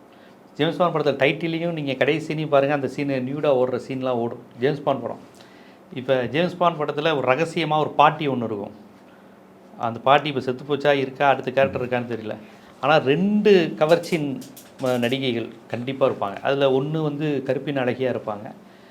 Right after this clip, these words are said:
இன்னொன்னு வெள்ளை அழகியா இருப்பாங்க. ரெண்டு பேருமே கவர்ச்சி, பட்டு கவர்ச்சியான உடையில ஜேம்ஸ் பாண்டை சுத்தி சுத்தி வருவாங்க.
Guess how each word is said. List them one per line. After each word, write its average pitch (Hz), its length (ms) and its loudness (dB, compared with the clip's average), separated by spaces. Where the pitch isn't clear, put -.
இன்னொன்னு 143 220 -4
வெள்ளை 131 360 -2
அழகியா 113 380 -4
இருப்பாங்க. 101 280 -6
ரெண்டு 160 360 -4
பேருமே 151 300 -4
கவர்ச்சி, 143 540 -6
பட்டு 156 300 -6
கவர்ச்சியான 160 500 -2
உடையில 135 400 0
ஜேம்ஸ் 139 240 0
பாண்டை 123 220 -2
சுத்தி 123 240 -10
சுத்தி 110 260 -8
வருவாங்க. 104 360 -4